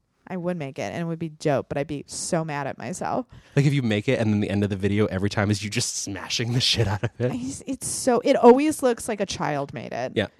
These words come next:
Speaker 1: It looks so, even when they do it well, I'm like, "I hate it, I hate it, I hate it." Um,
Speaker 2: It's like Pinterest fails, but for design.
Speaker 1: You know what? I, I'm not against accent walls.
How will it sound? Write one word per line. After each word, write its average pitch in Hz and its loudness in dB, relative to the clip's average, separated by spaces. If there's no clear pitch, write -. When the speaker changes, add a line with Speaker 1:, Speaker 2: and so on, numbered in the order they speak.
Speaker 1:
It 214 0
looks 220 0
so, 196 4
even 285 2
when 403 2
they 392 4
do 302 8
it 214 10
well, 165 4
I'm 151 0
like, 139 -4
"I 156 -10
hate 175 -4
it, 185 2
I 180 -6
hate 156 -4
it, 160 -4
I 160 -2
hate 139 -6
it." 131 -6
Um, 185 4
Speaker 2:
It's 143 2
like 165 2
Pinterest 170 4
fails, 85 -2
but 95 0
for 104 2
design. 101 2
Speaker 1:
You 359 2
know 523 8
what? 247 6
I, 311 4
I'm 294 0
not 294 0
against 220 -6
accent - -14
walls. - -18